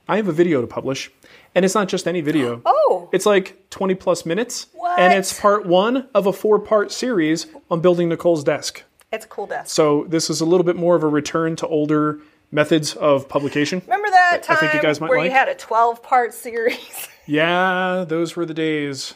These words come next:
Speaker 1: Those days are over, Nicole.
Speaker 2: Yeah.
Speaker 1: But I will do a four-parter,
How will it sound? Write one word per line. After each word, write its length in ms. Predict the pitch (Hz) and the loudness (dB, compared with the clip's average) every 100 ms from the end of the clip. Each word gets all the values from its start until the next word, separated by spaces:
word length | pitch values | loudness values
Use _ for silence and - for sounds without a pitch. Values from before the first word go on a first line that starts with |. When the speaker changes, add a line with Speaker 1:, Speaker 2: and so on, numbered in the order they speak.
| - | 0
Speaker 1:
Those 200 | 208 294 | 2 2
days 200 | 302 254 | 0 4
are 100 | 254 | 4
over, 200 | 294 240 | 4 -2
Nicole. 320 | 190 202 208 | -2 0 0
Speaker 2:
Yeah. 340 | 277 320 311 262 - | 0 -4 -4 -6 2
Speaker 1:
But 120 | 180 | 4
I 60 | |
will 220 | 175 208 254 | 6 6 4
do 160 | 233 | 2
a 20 | |
four-parter, 680 | 214 240 254 160 139 135 139 | 0 0 0 0 0 -2 -8